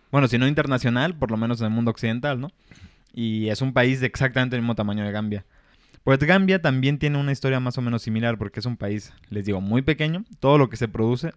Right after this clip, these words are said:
el setenta y cinco por ciento se produce internamente y se consume internamente, o sea, solo exportan el veinticinco por ciento de lo que hacen. Eh, exportan cacahuates,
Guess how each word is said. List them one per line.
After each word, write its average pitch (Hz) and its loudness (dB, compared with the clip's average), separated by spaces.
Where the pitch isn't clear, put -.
el 110 -4
setenta 110 -4
y 101 0
cinco 123 -2
por 107 -4
ciento 113 -6
se 110 -6
produce 104 -6
internamente 110 -4
y 120 -4
se 110 -6
consume 113 -4
internamente, 113 -6
o - -12
sea, 98 -12
solo 113 -4
exportan 123 -2
el 110 -2
veinticinco 107 -4
por - -10
ciento 104 -6
de 104 0
lo 95 -4
que - -6
hacen. 117 -6
Eh, 113 2
exportan 131 0
cacahuates, 120 0